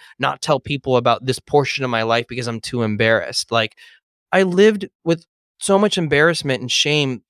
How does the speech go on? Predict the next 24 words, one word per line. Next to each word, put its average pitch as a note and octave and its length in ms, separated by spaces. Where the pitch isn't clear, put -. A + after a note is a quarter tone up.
in, C#3 140
in C#3 300
a - 40
huge - 280
part G3+ 200
of E3+ 60
my D#3 100
life, F3 440
and, C#3 220
you D3 80
know, D#3 120
my D#3 200
goal D3+ 300
with G3+ 140
this - 140
book, G3 340
like, C#3+ 160
what D#3+ 160
we're D#3+ 120
doing D#3+ 380
actually, C3+ 440
we E3 120
have D#3+ 180
a, C3 200